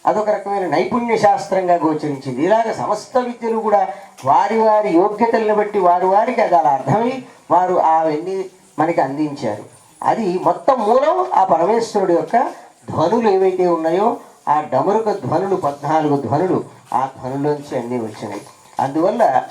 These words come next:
ఆయన విద్యల గురించి తెలుసుకోవడమే ఒక పెద్ద విద్య. అలా తెలుసుకుని ఇప్పుడు మీ మహారాజు కూడా గొప్ప విద్యావంతుడు కావచ్చు.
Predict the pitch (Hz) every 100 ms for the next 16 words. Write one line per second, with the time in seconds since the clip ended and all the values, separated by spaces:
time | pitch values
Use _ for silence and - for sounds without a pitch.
0 | - 120 135 160 175 175 165 165 180 175
1 | 175 170 165 156 151 147 - 185 190 190
2 | 208 247 226 190 185 156 175 139 131 151
3 | - - - _ _ _ - - 151 185
4 | 180 143 165 - 226 240 226 220 190 165
5 | 151 135 190 190 175 170 180 - - 147
6 | 135 160 160 160 151 135 127 127 127 -
7 | 101